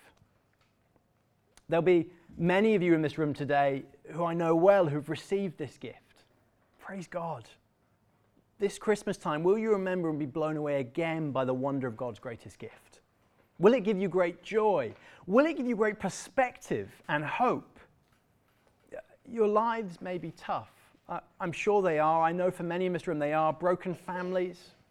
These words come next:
sting of death, troubles at work, which you're thrilled to be away from for a bit. Lots going on. Know and be encouraged and challenged by this. God so loved you. He loved you so much.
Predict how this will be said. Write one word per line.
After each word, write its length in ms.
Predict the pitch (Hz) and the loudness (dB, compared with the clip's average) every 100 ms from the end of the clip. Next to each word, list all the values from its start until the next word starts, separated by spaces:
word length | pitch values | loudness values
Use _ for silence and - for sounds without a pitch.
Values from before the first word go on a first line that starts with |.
| _ _ _ _ _ | _ _ _ _ _
sting 300 | - - 185 | -16 -8 -4
of 160 | 165 139 | -6 -6
death, 320 | 170 165 - - _ _ | -4 -2 -4 -16 _ _
troubles 340 | - 170 175 156 | -10 -6 -4 -4
at 100 | 156 | -4
work, 540 | 156 156 165 - - | -2 0 -2 -4 -12
which 200 | 156 - | -16 -10
you're 100 | 151 | -10
thrilled 420 | - - 165 160 | -10 -6 -4 -4
to 60 | 143 | -6
be 60 | 143 | -6
away 240 | 143 147 | -4 -6
from 220 | - 143 | -6 -12
for 160 | 135 147 | -8 -8
a 20 | |
bit. 400 | 147 156 - - _ _ | -6 -10 -12 -20 _ _
Lots 340 | 208 185 208 - | 4 4 4 0
going 300 | 190 156 160 | 0 0 -2
on. 340 | 139 110 123 _ _ _ _ _ _ _ | -4 -6 -12 _ _ _ _ _ _ _
Know 360 | - 185 196 220 | -8 -2 2 2
and 120 | 240 | 2
be 100 | 214 | 0
encouraged 640 | 202 185 196 185 170 - | -2 -2 0 0 0 -6
and 80 | 170 | -12
challenged 340 | - 160 156 147 | -6 -4 -2 0
by 120 | 139 | 2
this. 460 | 147 175 - - - - _ _ _ _ 156 | 2 -2 -8 -20 -20 -20 _ _ _ _ 0
God 320 | 190 214 202 | 4 4 2
so 220 | - 196 | 0 2
loved 480 | 180 175 165 147 - _ _ _ | 2 4 2 0 -8 _ _ _
you. 560 | 160 180 190 127 120 - _ _ _ _ _ _ _ _ _ _ _ - | -6 -2 -2 -2 -8 -18 _ _ _ _ _ _ _ _ _ _ _ -10
He 140 | 175 | -4
loved 260 | 180 180 160 | -2 -2 -4
you 240 | 180 208 | -4 -2
so 280 | 180 165 139 | -2 -2 -2
much. 560 | 117 - - - - | -4 -12 -16 -18 -18